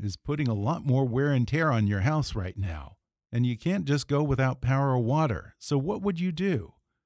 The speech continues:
If staying on top of your budget and protecting your home are goals for this year, take a look at American Home Shield. They give you a plan when stuff breaks down in your home.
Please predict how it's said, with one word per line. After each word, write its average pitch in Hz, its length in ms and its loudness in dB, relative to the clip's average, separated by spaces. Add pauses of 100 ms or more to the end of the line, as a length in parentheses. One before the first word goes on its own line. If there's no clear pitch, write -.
(260)
If 110 160 -4
staying 185 400 -2
on 143 160 4
top 143 260 -2
of 151 120 -4
your 147 120 0
budget 127 460 -2
and 107 140 -2
protecting 139 480 0
your 139 160 2
home 120 340 2
are 107 100 -4
goals 123 380 -2
for 120 140 -2
this 139 260 -2
year, 110 380 -2 (340)
take 196 160 -6
a 226 60 -2
look 151 200 -2
at 139 140 -2
American 110 520 2
Home 131 340 4
Shield. 131 580 -2 (540)
They 139 180 -4
give 160 240 -2
you 156 120 2
a 135 40 2
plan 107 680 0
when 101 180 -2
stuff 139 400 -4
breaks 113 320 -2
down 127 300 0
in 131 80 2
your 127 160 2
home. 110 460 0